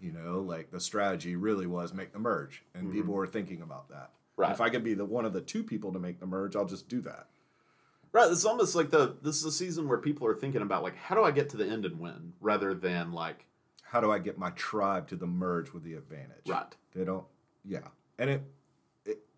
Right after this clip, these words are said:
Speaker 1: I mean, you could argue that it, it backfires on some people.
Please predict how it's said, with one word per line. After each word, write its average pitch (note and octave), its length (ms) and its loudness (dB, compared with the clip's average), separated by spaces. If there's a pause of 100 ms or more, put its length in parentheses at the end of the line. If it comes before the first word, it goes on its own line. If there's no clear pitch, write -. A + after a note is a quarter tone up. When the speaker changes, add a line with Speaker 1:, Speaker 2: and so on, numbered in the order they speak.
(140)
Speaker 1:
I G#2+ 60 -2
mean, G#2+ 360 -2
you B2 80 -6
could G#2+ 140 -2
argue A2+ 320 0
that F2+ 240 -6 (200)
it, - 200 -12 (400)
it G2 160 -8
backfires F2 520 0
on E2+ 160 -6
some E2+ 140 -8
people. F#2 420 -6